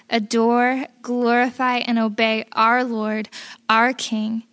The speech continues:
We pray all of these things in the mighty name of Jesus Christ our Lord.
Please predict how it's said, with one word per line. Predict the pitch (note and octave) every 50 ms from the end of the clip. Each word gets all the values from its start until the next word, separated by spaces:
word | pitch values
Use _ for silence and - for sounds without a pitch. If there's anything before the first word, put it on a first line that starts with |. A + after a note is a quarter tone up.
| _ - - - - - _
We | - B3
pray | A#3 - - A#3+ A#3 A3+
all | - - - A3+ A3+
of | A#3 B3 A#3
these | B3 C#4 C#4 C4+ -
things | - A#3 A3 G#3+ G#3+ G#3+ G#3+ G#3+ -
in | - - A3+
the | A3 A3
mighty | G#3+ G#3+ A3 A3 A3 A3+ A3+ B3 B3+
name | B3 A#3 A3 G#3+ G#3+ G#3 G#3 G#3 A#3 -
of | - A3 G#3
Jesus | - - A#3 A3 G#3+ G#3+ A#3+ A#3 -
Christ | - - A#3+ A3+ A3+ A3 - -
our | B3 B3+ B3+
Lord. | B3 A3 G#3+ G#3+ A3 A3 G#3+ G#3